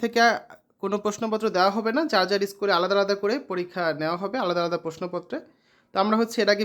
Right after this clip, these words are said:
বেশ কিছু ভিডিও তৈরি করেছিলাম। সরকার থেকে যে নমুনা প্রশ্ন দেওয়া হয়েছে, তার উত্তর আমাদের চ্যানেলে দেওয়া আছে। তোমরা হচ্ছে কমেন্টে গেলে প্লেলিস্ট লিংক পেয়ে যাবে, সেখান থেকে তোমরা ভিডিওগুলো দেখে নিতে পারবে, ঠিক আছে? তো আজকে হচ্ছে আমরা এই স্কুলের প্রশ্নটা নিয়ে আলোচনা করব। দেখো, নৈবত্তিক অংশে রয়েছে পঁচিশ নাম্বার,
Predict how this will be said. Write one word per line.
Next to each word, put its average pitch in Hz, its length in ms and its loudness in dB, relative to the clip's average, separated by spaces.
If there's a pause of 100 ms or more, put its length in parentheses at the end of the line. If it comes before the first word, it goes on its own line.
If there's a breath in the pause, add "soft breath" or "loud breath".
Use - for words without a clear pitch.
বেশ 190 160 -4
কিছু 214 220 -8
ভিডিও 190 260 0
তৈরি 165 220 -2
করেছিলাম। 160 380 -2 (500 soft breath)
সরকার 202 320 2
থেকে 254 180 0
যে 247 120 4
নমুনা 226 300 2
প্রশ্ন 240 160 0 (120)
দেওয়া 196 200 4
হয়েছে, 208 280 -2 (100)
তার 180 140 2 (120)
উত্তর 214 280 -4
আমাদের 185 240 -2
চ্যানেলে 185 320 0
দেওয়া 170 240 4
আছে। - 160 -8 (140)
তোমরা 180 180 -4
হচ্ছে 180 220 -6
কমেন্টে 202 400 -2
গেলে 233 140 2 (100)
প্লেলিস্ট 196 340 0
লিংক 202 200 -2
পেয়ে 196 140 0
যাবে, 202 160 0 (440 soft breath)
সেখান 208 280 -2
থেকে 220 200 0
তোমরা 208 200 0
ভিডিওগুলো 190 420 2
দেখে 160 180 -2
নিতে 151 180 0
পারবে, 139 200 -2
ঠিক 190 140 -2
আছে? 247 140 -4 (680 soft breath)
তো - 100 -2
আজকে 190 200 -4
হচ্ছে 247 240 0
আমরা 240 200 4
এই 214 80 2 (200)
স্কুলের 220 300 -2
প্রশ্নটা 196 320 -4
নিয়ে 190 120 2
আলোচনা 190 340 -2
করব। 185 160 -2 (540 soft breath)
দেখো, 196 240 -2
নৈবত্তিক 214 420 2
অংশে 233 200 0
রয়েছে 233 220 2 (100)
পঁচিশ 214 300 -2
নাম্বার, 240 200 0